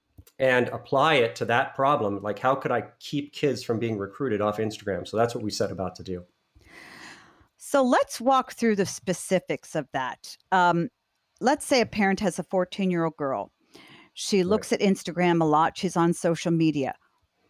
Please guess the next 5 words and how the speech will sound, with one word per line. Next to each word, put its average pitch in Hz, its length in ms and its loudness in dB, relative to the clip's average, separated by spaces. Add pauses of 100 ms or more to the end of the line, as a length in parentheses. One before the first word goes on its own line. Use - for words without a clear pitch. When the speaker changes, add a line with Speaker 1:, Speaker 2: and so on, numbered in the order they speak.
(240)
Speaker 2:
What 220 460 0
would 226 460 0
she 233 380 2
encounter 170 880 0 (260)
if, 185 180 0